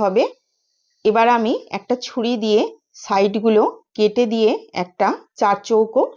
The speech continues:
শেপ করে নেব প্রথমে। এরকম একটা চার চৌকো শেপ করে নিয়েছি। এবার নিয়েছি একটা কাঁটা চামচ, কাঁটা চামচ দিয়ে ভালো করে এইভাবে করে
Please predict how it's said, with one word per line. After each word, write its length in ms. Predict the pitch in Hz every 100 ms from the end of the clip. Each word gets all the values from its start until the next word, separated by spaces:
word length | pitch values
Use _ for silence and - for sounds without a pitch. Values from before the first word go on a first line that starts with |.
| -
শেপ 200 | 220 202 -
করে 160 | 208 208
নেব 180 | 208 214 554 -
প্রথমে। 440 | - 196 - 180 165 165 _ _ _ _ _ _ _ _ _ _ _ _ _ 1077 _ _ _ _ _ _ _ _ _ _ _ _ _ _ _ _ _ _ _ _ _ _ _ _ - _ _ _ _ _ _ _ -
এরকম 320 | 214 220 247
একটা 200 | 233 247 247
চার 160 | 226 214 -
চৌকো 260 | 226 226 240
শেপ 240 | 226 226 -
করে 180 | 220 214
নিয়েছি। 460 | 214 208 202 - 330 - - - 202
এবার 160 | 208 208
নিয়েছি 260 | 202 202 233
একটা 260 | 220 - 523 - _
কাঁটা 280 | 180 175 165
চামচ, 400 | 185 175 175 170 - _ _
কাঁটা 240 | 175 165 175
চামচ 320 | 190 190 196 -
দিয়ে 160 | 349 539 - _ 190
ভালো 300 | 180 190 196
করে 220 | 202 208 220 202
এইভাবে 340 | 202 202 208
করে 220 | 208 220